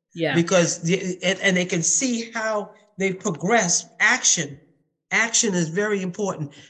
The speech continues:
Speaker 2: because no one, no one is teaching this, this information. No one educates the consumer about this information. So,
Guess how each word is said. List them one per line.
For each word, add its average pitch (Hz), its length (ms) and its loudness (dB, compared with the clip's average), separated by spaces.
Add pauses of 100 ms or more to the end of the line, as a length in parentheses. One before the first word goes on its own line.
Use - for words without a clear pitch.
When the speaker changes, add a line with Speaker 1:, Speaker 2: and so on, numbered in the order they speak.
(100)
Speaker 2:
because 175 380 0
no 202 240 4
one, 185 560 2
no 220 260 4
one 180 360 -2
is 151 160 -8
teaching 165 480 -4
this, 143 260 -8
this - 300 -6
information. 143 720 -8
No 190 320 2
one 170 380 0
educates 160 960 -6
the 156 80 -4
consumer 151 540 -2
about 139 300 -10
this 143 200 -8
information. 139 680 -10 (1160)
So, 156 420 2